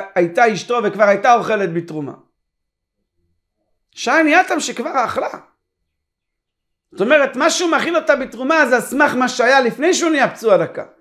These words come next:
אין לך מכאן ראיה למישהו שהוא פצוע דקה כרגע, שיכול להאכיל אישה מחדש. ואביי, את הסברה הזאת שכבר אכלה, לא אמרינה.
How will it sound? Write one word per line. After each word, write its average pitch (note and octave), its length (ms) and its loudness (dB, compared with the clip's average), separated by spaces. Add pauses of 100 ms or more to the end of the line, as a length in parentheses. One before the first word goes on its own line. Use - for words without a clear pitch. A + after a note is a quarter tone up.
(340)
אין A#3 160 2
לך C#4+ 260 2
מכאן C4+ 360 0
ראיה B3 400 2
למישהו A#3 360 -6
שהוא G3+ 320 -8
פצוע C#4+ 400 0
דקה B3+ 260 -4
כרגע, B3+ 480 0 (240)
שיכול B3+ 560 2
להאכיל A3+ 560 0
אישה G3+ 300 -10
מחדש. F3+ 680 -10 (1120)
ואביי, F3 680 0 (460)
את - 100 -10
הסברה F#3+ 440 2
הזאת B3+ 200 0
שכבר A#3+ 400 -6
אכלה, C4+ 220 -4
לא C#4+ 200 4
אמרינה. A#3+ 340 -4